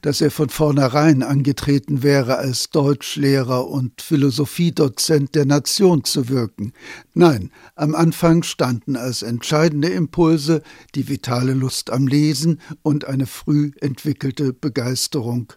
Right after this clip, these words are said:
für die Geistesgrößen der Vergangenheit.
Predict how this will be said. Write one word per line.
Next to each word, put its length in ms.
für 180
die 120
Geistesgrößen 1040
der 100
Vergangenheit. 920